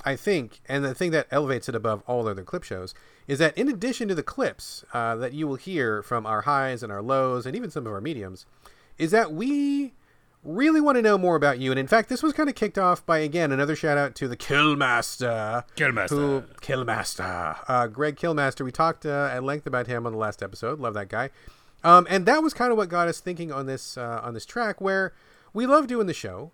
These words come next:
Speaker 1: Uh, doing the show is great. I love being here. Carlos loves being here. I love talking to Carlos. I assume he loves talking to me. If not, he hides it well. But really the point of it is that we wanted to get to know more about you, the listeners who tune in every week, who,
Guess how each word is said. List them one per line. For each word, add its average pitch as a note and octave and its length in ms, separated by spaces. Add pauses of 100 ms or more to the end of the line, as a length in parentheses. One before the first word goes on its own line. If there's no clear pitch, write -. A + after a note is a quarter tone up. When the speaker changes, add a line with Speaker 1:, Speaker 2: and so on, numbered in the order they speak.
Speaker 1:
Uh, C3 240
doing D3 180
the E3 60
show E3 140
is A#2 100
great. A2 240
I B2 100
love B2+ 160
being B2 160
here. C#3+ 220
Carlos G#2 320
loves G#2 100
being G#2 160
here. F3 180
I D#3+ 40
love B2 160
talking A2+ 220
to G#2 40
Carlos. D3 500
I G2+ 60
assume G#2 220
he G#2 80
loves G2+ 140
talking G2+ 240
to B2 60
me. D#3+ 140
If B2+ 140
not, C#3 220
he G#2 100
hides F#2+ 200
it A2 100
well. F#3+ 340 (360)
But G#3 240
really D4 220
the A#3 80
point C#4+ 300
of F3+ 100
it C#3+ 180 (200)
is D#3+ 160
that G3 120
we G3+ 100
wanted A#3+ 260
to A3+ 60
get G#3 160
to F#3+ 80
know F#3+ 200
more E3 420
about C3+ 420 (100)
you, F3 480
the D#3 120
listeners E3 460
who D3 100
tune C#3 300
in B2 100
every G#2+ 220
week, F#3 380 (320)
who, B2+ 440